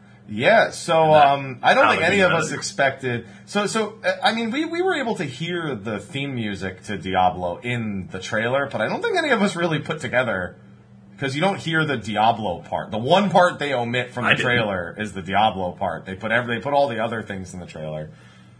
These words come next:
Speaker 1: But
Speaker 2: Mm-hmm.
Speaker 1: th-, that was a shocker, 'cause now we, we have a whole nother breed of Allagan fuck-ups that we have to deal with, most likely.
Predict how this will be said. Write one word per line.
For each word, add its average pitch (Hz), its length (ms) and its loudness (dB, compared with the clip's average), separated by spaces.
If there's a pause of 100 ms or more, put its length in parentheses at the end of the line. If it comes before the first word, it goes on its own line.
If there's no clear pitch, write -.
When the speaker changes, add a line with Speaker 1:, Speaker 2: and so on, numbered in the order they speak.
(640)
Speaker 1:
But 101 260 4
Speaker 2:
Mm-hmm. - 520 -8
Speaker 1:
th-, - 200 -2 (840)
that 202 340 6
was 214 160 2
a 139 60 -2
shocker, 135 720 -2 (180)
'cause 143 160 -4
now 277 220 4
we, 170 200 -2
we 151 200 -2
have 170 140 6
a 175 80 8
whole 226 260 4
nother 302 340 4
breed 143 300 -2
of 123 60 0
Allagan 127 460 2
fuck-ups - 480 0
that 120 140 0
we 123 80 2
have 123 200 6
to 123 60 -4
deal 117 300 -2
with, 117 160 -4
most 113 260 -2
likely. 98 520 -4